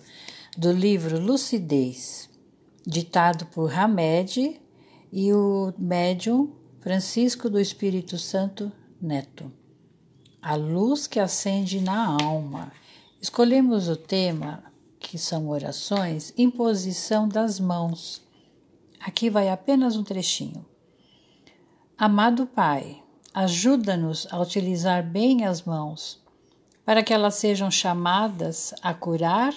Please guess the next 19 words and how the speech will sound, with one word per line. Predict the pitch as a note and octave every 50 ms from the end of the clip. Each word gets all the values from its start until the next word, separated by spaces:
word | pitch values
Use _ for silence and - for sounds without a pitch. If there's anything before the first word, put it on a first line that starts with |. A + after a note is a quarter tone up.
| - -
as | A3 E3+ E3 -
chagas | - - G3 F3+ F#3+ G#3+ A#3 A#3 A#3 A3+ G#3
da | F#3+ F3 F3 F#3+ A#3 - - -
alma. | - F3+ E3+ F3 F3 F3 E3+ E3 D3+ D3 C#3+ D3 D3 D3 - - - - - - - - - - - _ - - _ _ _ _ _
Mãos | - F#3+ G#3+ B3 C4+ C4 G#3+
impostas, | G#3 G3 F3 - - G3+ G3 G#3+ A#3 A#3 - - - D#4+ D#4 E4 E4 - - - _ _ _ _ _ _ -
aquelas | E3+ E3+ - - - F3+ F#3 G3 G#3 A3+ A3+ A3+
que | - A3+ G3+
transmitem | - G3 F3+ F3+ F3 E3 E3 F3 F3 F#3+ A3 G#3 G#3+ - G#3+ G#3 G#3 - -
energia, | F#3+ F3 E3 D#3+ D#3+ D3 C#3+ C#3+ C#3+ D#3+ F#3 G#3 A3+ A#3 A#3+ B3 A#3+ A#3 A3+
entregando-se | G#3+ G#3 - F#3+ F3+ F3 E3+ E3 G3+ A3 A#3+ B3 A#3+ A#3 B3 A3+ - - G3+
a | F#3 F#3
uma | F#3+ F#3+ F#3+ F#3
empreitada | F3+ F3+ E3+ F3+ F3 E3 E3 - - F#3+ G3 G#3 A3 G3+ G3 G3
de | F3+ F3 G#3 A#3
amor. | B3 C4 C4 A3+ F3+ F3 E3+ D#3+ D3+ C#3+ - - - _ _ _ _ _ _ _ _ _ _ _ _ _ _ _ _ _
Mãos | - A3 A#3+ C4 C4+ C4+ B3 G#3+
de | - B3 A3
fada, | - - - - G#3+ G#3+ G#3 G#3 F#3+ E3+ D#3+ D#3 D3 D3 -